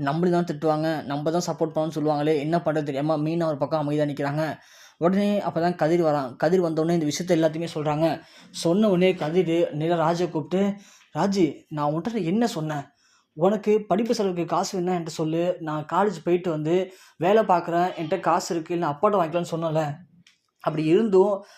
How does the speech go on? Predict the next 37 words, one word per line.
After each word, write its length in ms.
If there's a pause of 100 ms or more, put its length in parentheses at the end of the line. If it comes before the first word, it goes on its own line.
(140)
நீ 180
ஏன் 160
ராஜு 240
இப்படி 180
பண்ண? 460 (680)
ஒட்டுமொத்தமா 420
அப்பாவை 360
அசிங்கப்படுத்துறீங்களா 540
சேர்ந்து? 500 (800)
போயிட்டு 240
உங்க 120
அம்மா 160
நகை 140
எடுத்துட்டு 400
வா 80
போ," 100
அப்படின்னு 140
சொல்லி 340 (340)
நகையை 160
எடுத்துட்டு 580
நேரா 280
ஒரு 120
பேக்ல 300
போட்டு 360 (840)
ராஜும் 600 (480)
கதிரும் 440 (120)
முத்துவேல் 240
சத்து 220
வீட்டுக்கு 380
போறாங்க. 360 (360)
வீட்டுக்கு 380
ஒருத்தர் 120
பார்த்த 240
முத்துவேலு, 560
"ஏய், 260
அங்கேயே 380
நில்லு. 260